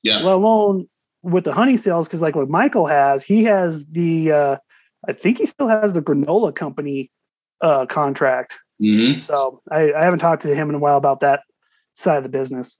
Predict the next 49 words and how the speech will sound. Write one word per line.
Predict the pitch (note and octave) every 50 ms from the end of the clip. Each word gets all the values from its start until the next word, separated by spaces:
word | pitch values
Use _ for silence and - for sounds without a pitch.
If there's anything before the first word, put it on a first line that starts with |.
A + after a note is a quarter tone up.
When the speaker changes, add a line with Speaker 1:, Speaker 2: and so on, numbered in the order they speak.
| - -
Speaker 2:
Um, | G#3 G#3+ C#3+ C#3 C3+
and | C3+ C3 B2+
plus, | - D#3+ D3 C#3+
it's | C3+ - - - - - - -
kind | - D#3 C3+ B2+ B2
of, | - -
frankly, | - D3 C#3 B2+
none | C3+ C3+
of | C3+
my | B2+ B2+
business. | B2+ B2+ B2+ B2+ C3+ C3 B2+ - - - - - -
<laughs> | -
Speaker 1:
Yeah, | - B2+ B2+ B2 -
right. | - A2+ A2 - - - - _ -
Speaker 2:
Producers | - - F3 F3+ F#3 F3 G3+ E3 D#3
like | D#3 C#3+ C3
that, | E3+ G3+ B3+ A#3+ F3 D3
they | D#3 F3 G3+
want | F#3 F3+ F#3 G3 A3 C4+ D#4+ D4+ - -
the | - F3+
local | E3+ E3 D3+ C#3+ C#3+ C#3 A#2+
stuff. | - - B2+ A2 G#2+ G#2+ - - - _ _ _ _ _ _ _ _ _ _ -
'Cause | E3 D#3+
that's | E3+ G3+ G3+
what | G3+ F3
the | F3
one | D#3 E3+ F3 F3
lady | F3+ F3+ F3 E3+ E3
that | D3+ D#3+ D3+
I | D3+ E3+ A3+
got | A#3 A3+ G3+ E3+ D#3+ - _ _ _ _ _ _ _ _ -
coming | - - F#3+ E3+
in | D3+
spring, | - - G3+ A#3+ C4 A#3+
she | G3 - F3
goes, | D#3+ D3
"I | D#3+ D3+ D3+ E3
want | F3+ F3 E3+ E3+ D#3+ D#3 D3+ -
honey | F#3 G3 G3+ G3+ F#3+
off | F3 E3 D#3+ D3 -
my | D3+ D3+ E3 E3+ F3 F3+
land." | F3 D#3+ D#3+ E3 D#3+ C3+ B2+ B2 B2 - _ _
And | - F#3 D#3+ D#3
she | - F#3+
has | D#3+ F#3 F3+ -
four | - G#3 G3 G3
hundred | F#3+ F#3+ F3 E3 D3+
acres. | D#3 D#3 D#3+ A#3 D4+ - - D#3 - - - - _ _ _ _ -
Speaker 1:
Wow. | - - F#2+ G#2+ G#2+ G#2 - - -